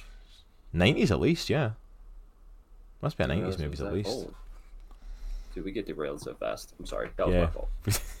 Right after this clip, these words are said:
Speaker 1: <laughs> We really do. Hey, Super Cal Frag, how are you doing? Thank you for popping into chat. Good to see you, my friend. Um, guys, Super Cal Frag came in. I believe it was part of one of the raids we got during, like, Monday Night Crossplay.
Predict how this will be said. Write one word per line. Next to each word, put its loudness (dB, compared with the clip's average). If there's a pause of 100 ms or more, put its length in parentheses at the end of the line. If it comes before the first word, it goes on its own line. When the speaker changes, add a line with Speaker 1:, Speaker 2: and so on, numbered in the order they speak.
(180)
Speaker 1:
<laughs> 12
We 8
really 6
do. 6 (1400)
Hey, 12
Super 8
Cal 8
Frag, 8
how 8
are 6
you 4
doing? 6
Thank 4
you 4
for -2
popping 4
into -2
chat. 4 (160)
Good 6
to -2
see 4
you, 6
my 4
friend. 4 (840)
Um, 2 (160)
guys, 6
Super 0
Cal 6
Frag 6
came 4
in. 4
I 6
believe 8
it 4
was 6
part 10
of 10
one 10
of 6
the 8
raids 6
we 6
got 6
during, 4
like, 0
Monday 2
Night 0
Crossplay. 2